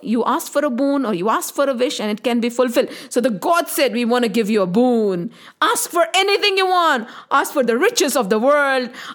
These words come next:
Ask for more land. Ask for more elephants. Ask for more cars. Ask for a bigger palace. Ask for more swimming pools, clothes, toys,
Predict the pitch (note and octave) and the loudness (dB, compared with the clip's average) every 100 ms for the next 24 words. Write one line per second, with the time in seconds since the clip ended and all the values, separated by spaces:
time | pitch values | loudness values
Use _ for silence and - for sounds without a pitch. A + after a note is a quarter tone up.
0 | - F#4+ G4 - D#4+ C4+ B3+ F4+ F4+ E4 | 0 0 2 -2 -2 0 2 2 2 2
1 | E4+ E4 D#4+ C4+ - - - G4 - C#4+ | 2 2 2 0 -6 -4 0 0 0 -2
2 | D4+ D4 D#4+ G4 G4 F4 D4+ C4 - E4 | -2 0 0 0 0 0 0 -2 -2 -2
3 | - D#4+ B3+ B3+ B3 E4 E4+ D#4+ C#4 - | -2 -2 0 0 0 2 4 2 0 -4
4 | D#4+ E4 - C4+ G#3+ D#4+ D4 D4 F#4 F#4 | -4 -4 -2 0 0 2 0 2 0 2
5 | E4+ - - - - G4 A#4 - F#4+ D4 | 0 -2 -12 -6 0 0 0 -4 -4 -2
6 | C#4 - F#4 F#4+ F#4 E4 - F#4 F#4+ E4+ | -2 -2 -2 -2 0 -2 -2 0 0 0
7 | - F#4 F#4 F4+ | -6 -2 -2 0